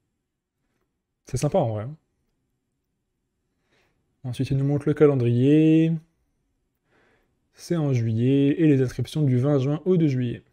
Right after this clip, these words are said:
Donc ça va se jouer mardi soir, jeudi soir, et dimanche. Bon, c'est un petit peu les mêmes, euh, dates que sur le, du K T A.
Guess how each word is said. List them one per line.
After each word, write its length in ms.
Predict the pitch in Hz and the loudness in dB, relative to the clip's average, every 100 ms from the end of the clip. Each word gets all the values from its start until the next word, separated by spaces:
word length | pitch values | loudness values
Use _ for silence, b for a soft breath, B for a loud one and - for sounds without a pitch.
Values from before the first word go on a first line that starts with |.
| _ _ | _ _
Donc 140 | 127 - | -14 -10
ça 80 | 127 | -4
va 140 | 123 | -2
se 40 | |
jouer 240 | 117 135 143 | 0 0 0
mardi 340 | 139 143 135 135 | 0 0 0 0
soir, 540 | - 143 147 151 143 | -2 0 0 2 2
jeudi 200 | 131 127 | 2 -2
soir, 440 | 123 131 131 139 143 147 _ _ _ _ _ _ _ _ _ _ _ _ _ - | -4 -6 -2 -2 -4 -10 _ _ _ _ _ _ _ _ _ _ _ _ _ -4
et 140 | 135 | -2
dimanche. 600 | 120 110 110 - - - _ _ _ _ _ _ _ _ _ _ _ _ _ _ _ _ _ _ _ _ _ _ _ _ _ | -2 -4 -8 -12 -14 -16 _ _ _ _ _ _ _ _ _ _ _ _ _ _ _ _ _ _ _ _ _ _ _ _ _
Bon, 140 | 117 120 | 0 2
c'est 100 | 131 | 2
un 100 | 123 | 0
petit 120 | 123 | 4
peu 100 | 143 | 6
les 100 | 135 | 6
mêmes, 180 | 131 127 | 4 2
euh, 520 | 120 117 113 113 107 | 2 2 2 0 0
dates 240 | 120 131 | 0 0
que 80 | - | -2
sur 160 | - 123 | -6 -4
le, 220 | 123 127 | -4 -4
du 120 | 120 | -4
K 140 | 127 120 | -4 -4
T 120 | |
A. 120 | 113 | -4